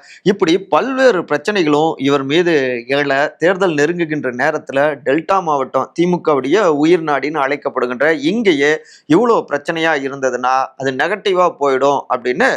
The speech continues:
அஹ், மேலிடத்துக்கு போக, அதுக்கப்புறம் தான் அவர் மீது ஆக்ஷன் எடுங்க அப்படின்னு தொடக்கமாக அவருடைய கட்சி பதவியை தலைமை பறிச்சிருக்கு. இன்னும் சொல்ல போனா,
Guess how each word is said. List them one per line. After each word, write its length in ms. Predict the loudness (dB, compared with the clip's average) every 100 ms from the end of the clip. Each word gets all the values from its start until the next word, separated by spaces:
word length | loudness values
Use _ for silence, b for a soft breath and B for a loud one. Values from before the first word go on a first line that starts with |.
| -6 B -4
அஹ், 260 | -2 0 -4 0
மேலிடத்துக்கு 600 | 0 0 -2 -6 -10 -6
போக, 160 | 0 0 2 -2 -4 B B
அதுக்கப்புறம் 560 | -4 -2 -2 -4 -4
தான் 240 | -2 -2 -2
அவர் 220 | -4 -4
மீது 220 | 0 0 2
ஆக்ஷன் 400 | 0 -4 -6 -6
எடுங்க 460 | -6 -2 -2 -2 -4
அப்படின்னு 500 | -6 -6 -4 -4 -4
தொடக்கமாக 840 | -2 -2 -2 -4 -4 -2 -4 -4 _
அவருடைய 440 | 0 2 2 0 -2
கட்சி 320 | -4 -4 -6
பதவியை 440 | -4 -2 -2 -4
தலைமை 520 | -2 -2 -2 -6 -8 _
பறிச்சிருக்கு. 580 | -4 -2 -2 -4 0 0 -2 B B
இன்னும் 260 | -2 0
சொல்ல 200 | 2 0
போனா, 460 | 0 0 0 0